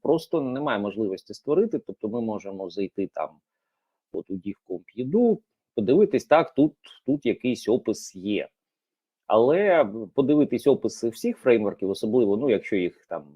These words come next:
не п'ять, наприклад, а більше, і, е, той, хто дивиться, не, не дуже в них орієнтується, то це, відповідно, е, так же елементарно не робиться, тим більше, що саме цей екран, е,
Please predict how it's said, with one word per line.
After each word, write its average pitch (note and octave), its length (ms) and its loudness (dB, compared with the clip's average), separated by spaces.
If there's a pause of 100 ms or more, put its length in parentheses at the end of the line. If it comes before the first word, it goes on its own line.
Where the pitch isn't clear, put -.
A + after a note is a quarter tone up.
(260)
не G#2 200 -2
п'ять, G2 500 0
наприклад, E2 500 -8
а G#2+ 80 2
більше, G3 640 -2 (480)
і, A2+ 420 4 (220)
е, F2+ 400 -2 (100)
той, A#2+ 180 8
хто - 220 -2
дивиться, F#2+ 460 2
не, F#2+ 220 -4
не G#2 240 0
дуже A#2 280 6
в G2 60 4
них A2+ 200 0
орієнтується, A#3 640 0
то G#3+ 240 4
це, F3+ 260 2
відповідно, B2+ 720 -2 (880)
е, B2 260 4
так A#2+ 280 2
же G#2+ 140 4
елементарно C#3 560 4
не F#3 140 -2
робиться, G#3 360 2
тим C3+ 160 -4
більше, D3 240 -4
що - 180 -6
саме C3+ 340 4
цей C#3+ 220 0
екран, A3+ 400 -2
е, A3 60 -10